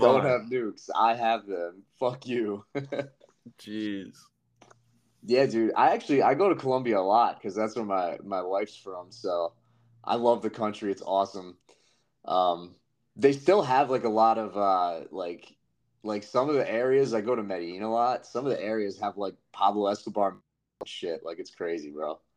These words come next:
Speaker 1: Some of the,
Speaker 2: Yeah,
Speaker 1: some
Speaker 2: 'cause, like,
Speaker 1: people
Speaker 2: wasn't, wasn't his whole thing was, like,
Speaker 1: Go
Speaker 2: you
Speaker 1: on.
Speaker 2: know, like, he w-, he w-, like, the whole thing was he was, like, you know, kinda like a Robin Hood figure to, like, a lot of the lower class?
Speaker 1: Yeah, dude, he, he built neighborhoods and shit. He, like, and he would give money to, like, poor people. He would just, like, give them cash.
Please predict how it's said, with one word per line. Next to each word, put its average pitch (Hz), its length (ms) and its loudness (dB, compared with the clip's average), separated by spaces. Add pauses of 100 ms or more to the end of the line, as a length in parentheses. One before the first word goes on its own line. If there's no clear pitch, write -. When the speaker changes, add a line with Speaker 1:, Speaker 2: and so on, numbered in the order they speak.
(500)
Speaker 1:
Some - 180 2
of 202 80 8
the, 170 100 8
Speaker 2:
Yeah, 135 60 2
Speaker 1:
some 113 140 -2
Speaker 2:
'cause, - 40 -8
like, - 200 0
Speaker 1:
people - 20 -8
Speaker 2:
wasn't, 156 380 0
wasn't 160 300 -2
his 160 120 -6
whole 147 200 -2
thing 135 340 -4
was, 120 180 -6
like, 107 280 -4
Speaker 1:
Go 113 140 6
Speaker 2:
you - 20 6
Speaker 1:
on. 101 200 4
Speaker 2:
know, - 140 -12
like, 101 260 -6 (440)
he 120 100 -8
w-, 123 180 0
he 123 60 -2
w-, 123 160 -4
like, 110 80 -2
the 110 60 -4
whole 123 100 -2
thing 120 180 -2
was 107 200 -8
he 110 160 -2
was, 101 180 -8
like, 92 220 -8
you 104 60 -10
know, 95 120 -6
kinda 101 220 -8
like 92 100 -8
a 92 60 -8
Robin 92 340 -4
Hood 104 180 -6
figure 104 540 -6 (100)
to, 92 320 -4
like, 90 300 -8
a 85 60 -8
lot 92 160 -2
of 92 60 -4
the 92 60 -12
lower 90 220 -4
class? 90 460 -10 (1800)
Speaker 1:
Yeah, 143 320 2
dude, 151 260 2
he, 135 180 2
he 120 180 -2
built 160 340 2
neighborhoods 110 600 2
and 92 100 -10
shit. 92 360 -2
He, 107 120 -6
like, 120 300 2
and 107 120 -4
he 117 80 0
would 117 160 -2
give 113 200 0
money 117 300 0
to, - 120 -6
like, 95 240 -2
poor 117 180 0
people. 76 360 -14
He 80 80 -4
would 85 80 -10
just, - 140 -14
like, 90 140 -6
give 95 160 -6
them 90 120 -20
cash. 92 520 -2